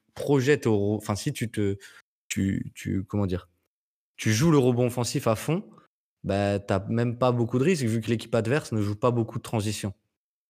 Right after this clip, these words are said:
Donc je pense que les Knicks vont essayer d'appuyer encore plus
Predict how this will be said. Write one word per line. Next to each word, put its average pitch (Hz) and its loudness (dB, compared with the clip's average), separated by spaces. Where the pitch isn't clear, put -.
Donc 107 2
je 113 2
pense 160 0
que - 0
les 110 4
Knicks 135 0
vont 110 0
essayer 127 2
d'appuyer 117 0
encore 98 -6
plus - -2